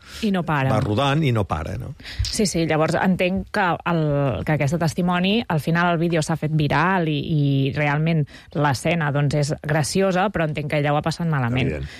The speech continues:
Speaker 1: I, i s'ha de ser comprensiu amb això, perquè ella no tenia cap culpa d'haver estat aquí al mig d'un procediment judicial i, a més, d'aquestes característiques, tan mediàtic, no?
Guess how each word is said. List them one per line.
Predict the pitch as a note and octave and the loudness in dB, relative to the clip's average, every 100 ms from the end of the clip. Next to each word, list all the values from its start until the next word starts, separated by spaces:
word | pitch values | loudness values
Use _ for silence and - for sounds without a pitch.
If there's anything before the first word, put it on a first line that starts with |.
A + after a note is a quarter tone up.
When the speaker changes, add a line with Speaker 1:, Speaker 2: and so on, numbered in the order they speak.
| - | -8
Speaker 1:
I, | - D#3+ C#3 C3+ C3 C#3 | -2 0 2 0 0 0
i | |
s'ha | B2+ B2+ | 0 2
de | C#3 | 0
ser | - C#3+ C3+ C3 B2+ | 0 0 2 0 -2
comprensiu | - E3 E3 D#3+ - C#3 D3 E3+ E3+ | 0 0 2 0 -2 0 2 2 0
amb | E3+ E3 | 0 0
això, | D#3+ E3+ F#3 | 0 0 0
perquè | A3 E3+ | 0 0
ella | D3+ D#3 | 0 0
no | E3 | 0
tenia | E3 E3 D3+ | 0 0 0
cap | D#3 D#3 | -2 -2
culpa | F3+ E3 F#3+ | -2 0 0
d'haver | F#3+ E3 | 0 0
estat | D#3 - D#3 | -2 -4 -4
aquí | E3 E3 D#3 | -2 0 0
al | D3 | 2
mig | D#3 D#3 | 2 0
d'un | E3 D#3 D3+ D3 | 0 0 0 -2
procediment | - C#3+ D#3 D#3 D#3+ E3 | -4 -2 0 0 2 2
judicial | E3+ E3 F3 A#3+ | 0 0 0 0
i, | F#3 | 0
a | D#3+ | 0
més, | D#3 | 0
d'aquestes | F3 E3+ - F#3 | 0 -2 -2 -2
característiques, | F3+ E3 - D#3+ D#3+ - F#3+ G#3+ B3+ - - - - | 0 -2 0 0 0 -2 0 0 -2 -10 -20 -18 -4
tan | E3+ F#3 | -2 2
mediàtic, | F#3 F3 F3+ E3+ F3 A#3 D4 - | 2 2 2 0 0 -4 -6 -6
no? | F#3+ G3+ D4+ | -2 0 -2